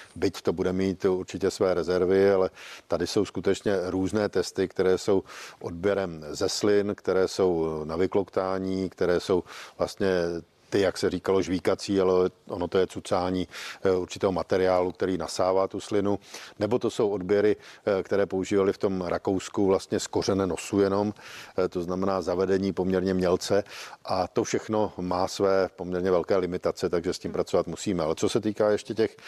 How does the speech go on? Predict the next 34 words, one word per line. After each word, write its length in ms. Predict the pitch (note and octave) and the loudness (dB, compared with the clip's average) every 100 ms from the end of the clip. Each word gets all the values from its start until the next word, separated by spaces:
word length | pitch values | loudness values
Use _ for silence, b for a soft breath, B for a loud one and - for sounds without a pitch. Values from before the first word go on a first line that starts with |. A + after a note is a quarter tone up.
| B B B | B B B
eh, 180 | F#2 F2 | -2 0
roušek 360 | F#2+ - G#2+ | 0 -2 0
a 40 | G2+ | 0
respirátorů, 800 | F#2 - G2 G2 - G#2 G#2+ | 0 0 0 0 0 2 2
tak 240 | G#2+ G2+ - | 0 -2 0
já 180 | G2 F2+ | 0 0
s 60 | |
tím 460 | - G#2 G2 F#2 F2 | -2 -2 -2 -2 -2
naprosto 420 | F#2 G2+ - G#2+ | 0 0 -2 -2
souhlasím, 640 | - F#2 G2+ - G#2 G#2 | 0 2 2 2 -2 2
ale 160 | G2 G2 B B B F#2 | 2 0 B B B -4
je 100 | F2+ | 0
třeba 220 | G2+ G2 | 0 0
si 120 | G#2+ | 2
uvědomit 320 | G2+ G2+ G2 | 2 2 0
jednu 220 | F#2 G2+ | 0 2
věc. 300 | F2+ D#2+ - | 0 0 -4
Ty 120 | - F#2 | -4 -2
mutace, 440 | F2+ G#2 - G2+ | 0 -2 -2 -4
které 260 | - G2 F#2+ | 0 0 2
tady 220 | G2 G2 | 0 0
jsou 240 | - F#2 | -2 -2
teď, 260 | G2+ G2+ - B B B B | 0 -2 -2 B B B B
tak 140 | F#2+ - - | -6 -6 -6
potřebují, 720 | F#2+ - G2+ G2 G#2 G#2 F#2 G2+ | -6 -2 -2 0 0 2 0 -2
eh, 380 | F2 E2+ F2 | -4 0 0
výrazně 500 | E2+ F#2+ G2+ F#2 G#2 | 0 0 0 0 -6
kratší 420 | - E2+ D#2+ - G2+ | -4 -6 -6 -4 0
dobu, 320 | G2 G#2 G2+ | 0 2 0
protože 460 | G2+ - F2+ F#2+ - B B B | 0 -2 0 0 -2 B B B
jsou 200 | - G2 | -2 0
mnohem 200 | F#2 F#2 F#2+ | 2 0 -2
invazivnější 920 | F2+ F#2+ F#2+ G2+ G2+ G2+ - G#2 G#2 - B B B B | -2 -2 0 0 0 0 -2 0 0 -2 B B B B
a 180 | G2 | -2